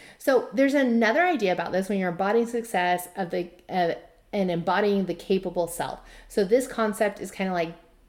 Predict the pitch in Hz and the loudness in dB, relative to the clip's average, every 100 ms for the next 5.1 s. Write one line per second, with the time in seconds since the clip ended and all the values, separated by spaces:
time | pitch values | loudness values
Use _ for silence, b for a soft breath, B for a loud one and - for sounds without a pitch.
0 | _ _ 196 175 165 196 220 233 214 202 | _ _ -4 -4 -2 2 4 2 0 -2
1 | - 190 175 - 180 196 190 180 - 185 | 0 0 0 -2 -4 0 0 0 -2 -4
2 | 165 165 B B B B B 196 196 226 | -4 -6 B B B B B 0 2 4
3 | 247 254 226 - 208 196 170 208 220 226 | 4 2 0 -2 -2 0 0 4 2 4
4 | 240 208 175 170 165 185 196 285 302 349 | 2 0 -2 -2 -2 -4 -4 -2 0 0